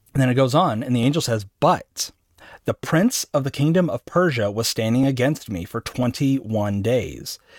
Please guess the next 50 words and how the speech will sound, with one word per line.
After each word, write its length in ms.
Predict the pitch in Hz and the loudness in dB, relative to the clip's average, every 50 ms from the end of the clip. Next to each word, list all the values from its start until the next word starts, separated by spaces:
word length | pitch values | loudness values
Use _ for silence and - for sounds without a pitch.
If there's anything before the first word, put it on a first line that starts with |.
| - - - - - - - | -20 -20 -20 -20 -14 -6 -2
Then 140 | 113 117 123 | 0 2 2
behold, 380 | 127 113 - 208 240 139 104 | 2 4 4 6 4 4 4
Michael, 340 | 107 110 139 170 - 123 107 | 0 0 0 0 0 -2 -2
one 140 | 104 117 123 | 0 0 0
of 60 | 123 | 0
the 60 | 117 | -2
chief 300 | 107 - - 233 254 - | -2 0 0 0 0 -2
princes, 400 | - 104 104 110 - - 127 131 - | -2 -6 -6 -4 -4 -4 -4 -4 -4
came 200 | - 113 107 110 | -2 -2 -2 0
to 60 | 117 | 0
help 240 | 110 147 226 - - | 2 2 2 2 0
me. 260 | 107 98 82 76 - _ _ _ _ _ | -6 -10 -10 -12 -14 _ _ _ _ _
Now 260 | - 135 123 120 117 - | 0 0 2 2 0 0
I 80 | - 147 | 0 0
had 140 | 185 202 | 0 2
been 140 | 190 196 190 | 0 0 0
left 180 | 226 254 - - | 0 0 0 0
there 220 | 147 123 117 113 | 0 2 2 2
with 140 | 113 123 120 | 0 -2 -4
the 80 | 131 - | -6 -4
kings 240 | - 151 143 135 | -2 0 0 0
of 100 | 143 131 | -2 -2
Persia. 460 | - - 165 151 131 - 92 71 - - _ - - - - - - - - - - | -2 0 0 0 0 -4 -6 -10 -12 -16 _ -20 -20 -20 -20 -20 -20 -20 -14 -6 0
Now 300 | 113 120 127 165 196 208 | 2 2 4 4 4 4
I 100 | 180 175 | 4 4
have 280 | 165 156 151 143 165 | 2 2 0 -2 -6
come 240 | - - 147 127 127 | -4 -2 0 0 0
to 80 | 123 120 | -2 -2
give 220 | 120 131 147 143 | 0 0 0 0
you 140 | 127 117 113 | 0 0 0
an 80 | 110 107 | 2 2
understanding 540 | 110 113 139 - - 120 104 101 104 104 | 0 0 0 -2 -2 -2 -2 -2 -2 -4
of 120 | 95 107 104 | -4 -2 -2
what 120 | 120 143 | -2 -2
will 100 | 175 143 | -2 -2
happen 320 | 117 123 113 117 - 113 113 | -2 -2 -2 -2 -2 -4 -6
to 140 | - - | -4 -4
your 60 | 151 147 | -4 -4
people 380 | - 120 110 104 - 110 113 | -2 -4 -4 -2 -2 -4 -2
in 160 | - 139 156 | 0 0 2
the 80 | 160 143 | 2 2
last 300 | 127 113 113 113 - - | 2 2 0 0 -2 -4
days, 280 | - - - - - - | -8 -8 -10 -12 -16 -10
for 120 | - - 117 | -6 -6 -4
the 80 | 110 | -2
vision 320 | 101 110 123 131 156 160 170 | 0 0 0 0 0 0 -2
pertains 580 | 160 175 156 - 139 117 110 107 107 101 - | -2 -4 -4 -2 -2 -2 0 -2 -2 -4 -4
to 120 | - - 117 | -6 -6 -4
the 100 | 107 101 | -4 -2
days 420 | 101 107 107 107 107 110 107 - | -2 -2 -2 0 -2 -2 -4 -6